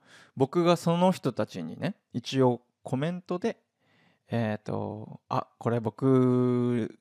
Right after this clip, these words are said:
のネタだね」みたいな、えー、<laughs>「ぜひオリジナルの動画もみんな見に来てね」みたいな、まあ、割と友好的な感じでコメントはしてるものの、別に反応は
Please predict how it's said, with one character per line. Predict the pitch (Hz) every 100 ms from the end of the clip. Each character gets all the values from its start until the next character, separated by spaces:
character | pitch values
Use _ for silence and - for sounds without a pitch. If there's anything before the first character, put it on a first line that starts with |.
| -
の | 127 120 110 -
ネ | 117 117
タ | 117 117 117 - - -
だ | 113
ね」 | 120 127 113 107
み | 101
た | -
い | -
な、 | 131 _ - - _ -
え | 117 107 110 104 101 113 110 120 110
ー、 | - - _ _ -
<laughs> | - - _ - _ -
「ぜ | 147
ひ | 127 107 -
オ | 123
リ | 127
ジ | 117 135
ナ | 131
ル | 131
の | 127 127 120
動 | 120 123
画 | 120
も | 123
み | 120
ん | 123
な | 120
見 | 127
に | 151
来 | 131
て | - 120
ね」 | 120 120
み | 117
た | 110 110
い |
な、 | 113
ま | 113 113
あ、 |
割 | 113 131 147
と | 165 160 156 127
友 | 127 147
好 | - 151
的 | 160 - 156
な | 147
感 | 151 147 147
じ | 143
で | 143 139 135 - - -
コ | - 131
メ | 135
ン | 127
ト | - 127
は | 123 123
し | 117 -
て | 131
る | 123
も | 120 120
の | 120
の、 | 120 120 - -
別 | 120 156
に | 143
反 | 131 135 139
応 | 135 135
は | 131 120